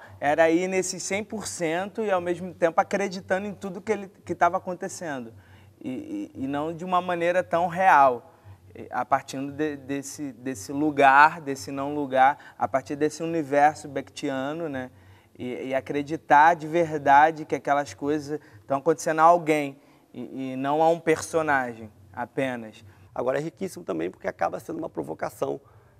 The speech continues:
Speaker 2: pelo próprio, pela própria manutenção das nossas instalações, pela própria existência da universidade de teatro.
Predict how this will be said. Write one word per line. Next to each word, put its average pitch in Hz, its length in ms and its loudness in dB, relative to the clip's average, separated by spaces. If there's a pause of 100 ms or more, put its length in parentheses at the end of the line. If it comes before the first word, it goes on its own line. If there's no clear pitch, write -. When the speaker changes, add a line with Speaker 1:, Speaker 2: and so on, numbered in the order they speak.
(140)
Speaker 2:
pelo 135 360 -4 (320)
próprio, 131 680 -4 (340)
pela 120 140 -2
própria 135 220 -2
manutenção 135 640 -4
das 117 140 -6
nossas 120 220 -6
instalações, 117 1040 -6 (300)
pela 120 180 -2
própria 120 600 -4
existência 117 560 -4
da 117 60 0
universidade 110 680 -4
de 92 100 -16
teatro. 113 720 -4